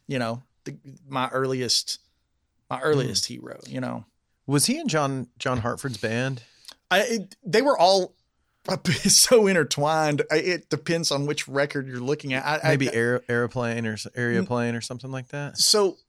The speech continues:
Speaker 1: that era, especially live with the Telluride and all that stuff, it's like they were, I can't remember who officially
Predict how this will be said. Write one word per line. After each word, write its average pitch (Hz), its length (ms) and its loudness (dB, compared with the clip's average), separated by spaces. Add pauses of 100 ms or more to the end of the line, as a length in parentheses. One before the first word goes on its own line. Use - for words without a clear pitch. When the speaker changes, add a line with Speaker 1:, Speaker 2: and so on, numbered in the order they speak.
Speaker 1:
that 190 440 -2
era, 190 440 0 (320)
especially 214 440 0
live 147 580 -2
with 143 100 -10
the 120 80 -14
Telluride 139 640 -2
and 127 100 -8
all 127 120 -6
that 120 100 -4
stuff, - 280 -4
it's - 140 -4
like 139 160 -10
they 160 140 -4
were, 180 300 -6
I 139 80 -6
can't 240 280 -6
remember 160 320 -4
who 175 240 -2
officially 170 800 -2